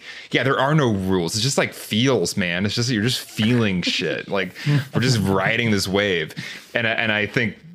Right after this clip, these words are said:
there was something thrilling about that where a movie wasn't, yeah, it wasn't confined to any particular rules besides, like, just raw emotion and just raw emotional energy, kind of, like,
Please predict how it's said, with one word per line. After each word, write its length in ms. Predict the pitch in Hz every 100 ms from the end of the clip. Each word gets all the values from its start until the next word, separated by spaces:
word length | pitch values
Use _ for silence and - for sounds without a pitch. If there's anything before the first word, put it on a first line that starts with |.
| -
there 280 | 113 127 120
was 180 | 117
something 340 | - 123 117 104
thrilling 460 | - 113 117 113
about 340 | 104 90 90 87
that 220 | 92 82
where 140 | 98 95
a 60 |
movie 180 | 98 98
wasn't, 760 | 87 87 95 87 95 87 - - _ -
yeah, 180 | 117
it 120 | 87 101
wasn't 320 | 113 113 107
confined 960 | 107 95 - 98 92 92 90 85 - - _ _ -
to 320 | - 95 85 - _ -
any 140 | 120 113
particular 420 | 120 160 165 117
rules 380 | 95 101 98 95
besides, 560 | 98 - 98 92 85
like, 260 | 98 87 -
just 160 | 127 104
raw 360 | 92 95 90 101
emotion 600 | 90 87 85 90 - 82
and 80 | 87
just 160 | 95
raw 200 | 95 92
emotional 500 | 90 90 90 - 95 80
energy, 580 | 87 87 87 82 82 - - - _
kind 120 | - 95
of, 80 |
like, 260 | 85 82 -